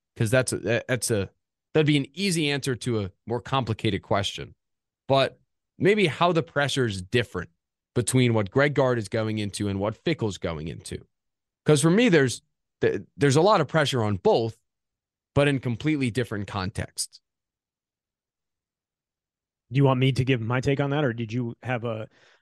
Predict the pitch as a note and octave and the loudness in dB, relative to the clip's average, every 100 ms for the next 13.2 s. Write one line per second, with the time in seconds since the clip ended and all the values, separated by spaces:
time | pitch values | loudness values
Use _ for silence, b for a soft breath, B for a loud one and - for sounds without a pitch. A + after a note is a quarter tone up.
0 | _ - G#2+ F#2 F#2+ - C3+ B2 A#2 G#2+ | _ -14 -10 -10 -12 -14 -4 0 0 0
1 | A#2 A2 G#2 G#2+ A2 - B2 B2+ C#3 C3 | 0 0 -2 -4 -4 -6 -6 -4 -4 -2
2 | D3 D#3 - C3 E3+ D#3+ D#3 C#3+ C3 B2+ | 0 0 -4 -4 -2 0 -2 0 -2 -2
3 | B2 A2+ b b b b - B2 D#3+ D3+ | -4 -6 b b b b -2 4 4 4
4 | C#3+ C3+ C3+ C3 - _ _ _ _ _ | 2 2 -2 -6 -14 _ _ _ _ _
5 | _ _ _ _ _ _ _ _ _ - | _ _ _ _ _ _ _ _ _ -20
6 | - - - _ _ _ C#3 C#3+ C3 B2 | -20 -20 -20 _ _ _ -8 -6 -6 -6
7 | B2+ C3 A#2+ B2 A#2 A#2+ - - D3 C#3 | -4 -4 -6 -8 -8 -10 -10 -4 -2 -2
8 | A#2+ B2 A#2 A#2+ A2+ A2+ C#3+ _ _ _ | -2 -4 -4 -6 -6 -4 -6 _ _ _
9 | _ _ - D#3+ D#3 C#3 F#3+ - - - | _ _ -2 4 6 6 2 -6 -4 2
10 | D3+ B2+ E3+ - _ _ _ _ _ _ | 4 4 0 -8 _ _ _ _ _ _
11 | _ _ B2 _ C#3+ C#3+ B2 _ _ - | _ _ _ _ -2 -2 -2 _ _ -4
12 | D3 C3+ C3 A#2 B2+ A#2+ A#2 A2+ - A#2 | -2 -2 -6 -8 -6 -4 -4 -8 -6 -4
13 | D#3+ G#3+ | -2 -2